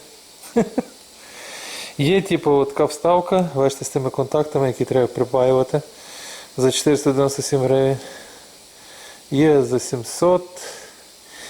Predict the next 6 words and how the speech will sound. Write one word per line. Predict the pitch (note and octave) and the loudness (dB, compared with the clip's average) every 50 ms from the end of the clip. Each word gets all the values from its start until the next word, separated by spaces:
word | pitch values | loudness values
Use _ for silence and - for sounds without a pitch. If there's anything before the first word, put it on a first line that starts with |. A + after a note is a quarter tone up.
| - - - - | -20 -14 -6 0
Є | C#3 D3 | 2 4
отакі | D3+ C#3+ C#3 C#3 B2+ - - C3+ | 4 4 2 0 -2 0 2 2
во | B2+ C3 C3+ C3 | 4 4 4 4
в | B2 | 2
епіцентрі | B2 A#2+ - C3 - - C#3+ B2+ B2 A#2 A2 - A2+ A#2 G#2+ F2+ - - - - - - - - - | 2 0 -2 -4 -2 0 0 0 0 -2 -2 0 0 0 0 -2 -6 -14 -20 -20 -20 -20 -20 -20 -18
діодні. | - D#3 B2+ A2 A#2 B2+ B2+ B2 A#2+ A#2+ A#2+ B2 C3 D3 D#3 | -14 -12 -10 -2 2 2 4 4 4 2 0 0 -2 -2 -4